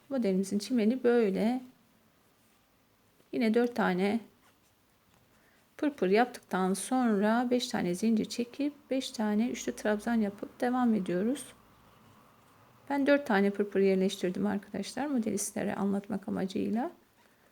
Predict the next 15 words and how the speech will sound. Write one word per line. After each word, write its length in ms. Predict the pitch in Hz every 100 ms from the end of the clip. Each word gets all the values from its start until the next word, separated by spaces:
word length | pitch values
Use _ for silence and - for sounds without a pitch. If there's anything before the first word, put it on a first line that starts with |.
| _
Siz 220 | - -
sayı 300 | 294 - 214 202
çoğalttıkça 680 | - 269 202 - 196 - 277
ara 200 | 254 254 - -
boşluğu 320 | 240 240 196
o 80 | 208
kadar 300 | 214 226 277
genişleyecektir 840 | 277 254 254 233 226 233 233 -
arkadaşlar. 640 | 185 185 - 175 185 247 285
Size 280 | - 240 233
kalan 420 | - 196 190 196
bir 40 |
şey 340 | 190 - 254 370
size 340 | - - 240
bırakıyorum. 680 | 208 202 - 180 180 254